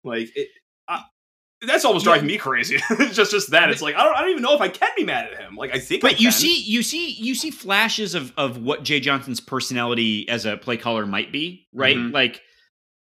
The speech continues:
Speaker 2: some of the, some of the ways that the tight end has been used have been cool, right? Like,
Speaker 1: Yeah.
Speaker 2: he's got legitimate playmakers at tight end that he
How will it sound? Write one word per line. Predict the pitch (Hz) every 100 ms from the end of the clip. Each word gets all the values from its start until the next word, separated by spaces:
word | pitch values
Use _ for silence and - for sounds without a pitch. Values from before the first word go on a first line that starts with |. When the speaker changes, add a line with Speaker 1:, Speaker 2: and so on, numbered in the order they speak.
| _ -
Speaker 2:
some | - 202
of |
the, | 196 180 175 170
some | 196
of | 214
the |
ways | 190 185 165
that | 156
the | 147
tight | - 147
end | 147 143
has | - - 165 175 151
been | 190 151
used | 151 107 127 220 - - _ _ _ -
have | 147 147
been | 147 165 185 175 - _ _ _ _ _
cool, | - 285 262 - _ _ -
right? | 135 170
Like, | 170
Speaker 1:
Yeah. | 339 403
Speaker 2:
he's | - 202 170
got | 196 214 180
legitimate | 151 120 147 185 185
playmakers | 190 226 254 190 143 127
at | 131
tight | 113 117
end | 113 127 185 190 _ _ _ _ _ _ _ _ _ _ _ _ -
that | 170
he | 185 208